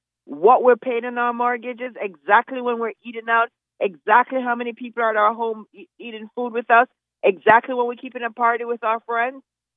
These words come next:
I mean, this is scary time for us. We gotta run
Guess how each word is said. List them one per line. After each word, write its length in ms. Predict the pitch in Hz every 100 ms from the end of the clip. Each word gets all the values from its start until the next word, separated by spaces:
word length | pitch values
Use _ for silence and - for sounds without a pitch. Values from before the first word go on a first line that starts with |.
| -
I 100 | 220
mean, 360 | 262 262 240 202 _ _ _ _
this 140 | 285 -
is 140 | 339 - _ -
scary 400 | 294 285 262 254 -
time 320 | 269 311 359 349
for 240 | 262 233 190
us. 160 | 156 - _ _ _ _
We 120 | -
gotta 220 | 285 320 285
run 420 | 269 277 285